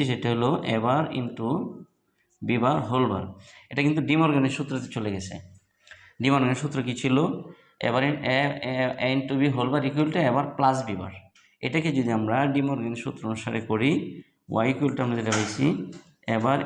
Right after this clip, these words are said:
into বি বার হোল বার, তাহলে ডি মর্গানের into সূত্রের মধ্যে চলে গেছে। প্রিয় শিক্ষার্থী, এটা into সূত্র, আহ, এটা into সূত্র, এটা হলো a into b whole bar equal to আমরা যেটা পাই এ বার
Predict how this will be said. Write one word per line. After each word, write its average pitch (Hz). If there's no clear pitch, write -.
into 127
বি 120
বার 120
হোল 123
বার, 92
তাহলে 131
ডি 147
মর্গানের 147
into 165
সূত্রের 139
মধ্যে 131
চলে 127
গেছে। 113
প্রিয় 123
শিক্ষার্থী, 131
এটা 147
into 139
সূত্র, 110
আহ, -
এটা -
into 143
সূত্র, 135
এটা 135
হলো 131
a 131
into 131
b -
whole 131
bar 131
equal 143
to 127
আমরা 117
যেটা 135
পাই 127
এ -
বার 127